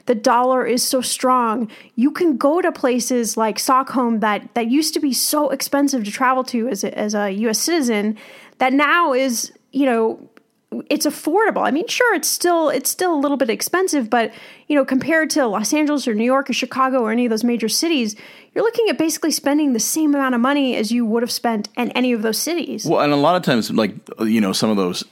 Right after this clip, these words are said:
Speaker 2: travel guides will always say that, you know, Stockholm and other cities like that, um,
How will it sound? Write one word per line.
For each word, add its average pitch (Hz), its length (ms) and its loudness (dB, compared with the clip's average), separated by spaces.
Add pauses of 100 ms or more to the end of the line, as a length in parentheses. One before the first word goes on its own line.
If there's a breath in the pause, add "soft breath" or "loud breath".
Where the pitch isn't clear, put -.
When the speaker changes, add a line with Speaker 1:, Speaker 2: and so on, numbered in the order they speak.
Speaker 2:
travel 101 480 0
guides 80 640 -4 (340 loud breath)
will 104 140 4
always 113 360 4
say 98 460 2
that, 87 640 0
you 85 100 0
know, 87 100 0
Stockholm 92 520 0
and 82 200 -2
other 90 200 -2
cities 85 280 -4
like 80 200 -4
that, 82 400 -2
um, 80 340 -4